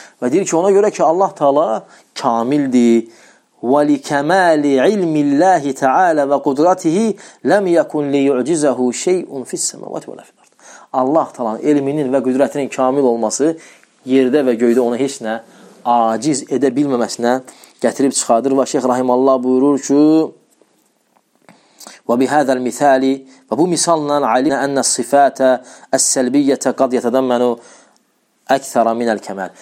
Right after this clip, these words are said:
Və biz bununla bildik ki, Allah Taalanın səlbi sifətləri, yəni özündən bir sifəti qadağan edib, sonra isbat eləməyi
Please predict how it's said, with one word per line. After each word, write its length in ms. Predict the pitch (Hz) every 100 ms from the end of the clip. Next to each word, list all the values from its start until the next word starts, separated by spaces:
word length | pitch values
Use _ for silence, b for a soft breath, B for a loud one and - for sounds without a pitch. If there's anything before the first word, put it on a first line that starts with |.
| B -
Və 100 | 120
biz 160 | 160 131
bununla 380 | 139 160 151 127
bildik 360 | 131 151 147
ki, 40 | 147
Allah 480 | 110 127 147 156 -
Taalanın 480 | - 131 131 156 139 - b b b
səlbi 480 | - - 139 135 180
sifətləri, 600 | - 151 120 - 127 147
yəni 220 | 147 131 113 b b b _ _ _ - 143
özündən 380 | 135 151 170
bir 100 | 151
sifəti 300 | 135 - 139 139
qadağan 300 | 143 143 165
edib, 200 | 127 - B B
sonra 340 | - 175 165 160
isbat 380 | - - 190 156
eləməyi 480 | 143 139 160 208